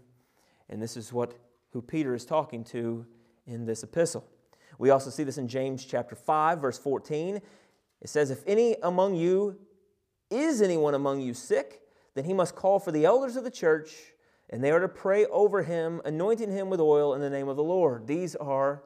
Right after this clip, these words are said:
the elders. There's a distinction between that and the deacon,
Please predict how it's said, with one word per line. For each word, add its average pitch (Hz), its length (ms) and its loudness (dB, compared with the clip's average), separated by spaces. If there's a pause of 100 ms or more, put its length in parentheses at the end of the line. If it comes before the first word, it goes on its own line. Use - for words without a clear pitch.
the 160 240 -6
elders. 165 760 -4 (420)
There's 107 120 -14
a 120 40 -6
distinction 214 580 -4
between 151 300 -8
that 147 180 -2
and 147 100 -6
the 147 60 -6
deacon, 226 500 -2